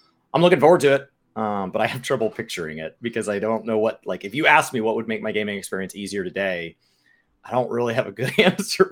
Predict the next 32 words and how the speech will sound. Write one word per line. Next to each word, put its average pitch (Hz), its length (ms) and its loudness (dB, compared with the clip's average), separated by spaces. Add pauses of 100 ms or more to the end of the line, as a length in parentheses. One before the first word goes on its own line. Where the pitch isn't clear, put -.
for 160 260 -2
you. 139 220 -2 (880)
More 165 300 6
time 165 340 6
in 175 60 0
the 175 80 2
day? 175 300 4
Can 160 120 -6
you 147 80 -4
make 156 160 -2
the 147 60 -2
days 139 260 2
longer 147 220 -2
than 147 140 -4
twenty-four 143 360 -2
hours 143 280 2
and 120 80 -4
I - 20 -4
don't 127 160 -2
need 131 140 -6
extra 127 240 -8
sleep? 139 320 -10 (200)
Like, 139 120 0
I 147 40 4
don't, 147 140 6
I, 151 180 -2
I 131 120 -2
have 139 160 -8
trouble, 135 600 -2 (760)
I 131 60 -6
have 131 180 -8
trouble 120 460 -6